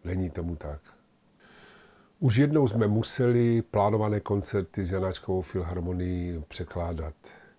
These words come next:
ale současná situace nám neumožňuje, abychom je odehráli v kvalitě a v rozsahu,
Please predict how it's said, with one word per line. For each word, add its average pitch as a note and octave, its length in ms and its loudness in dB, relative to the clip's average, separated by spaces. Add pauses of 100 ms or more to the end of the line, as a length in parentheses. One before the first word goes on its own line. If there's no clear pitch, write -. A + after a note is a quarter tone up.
(260)
ale F#2+ 240 2
současná A#2 640 0
situace G#2 680 -2 (500)
nám F#2+ 360 0
neumožňuje, G2+ 800 2
abychom F#2+ 400 -4
je G2 140 0
odehráli F#2+ 680 0 (320)
v - 60 -20
kvalitě A2+ 520 4
a G2 60 2
v F#2+ 80 0
rozsahu, F#2+ 520 -2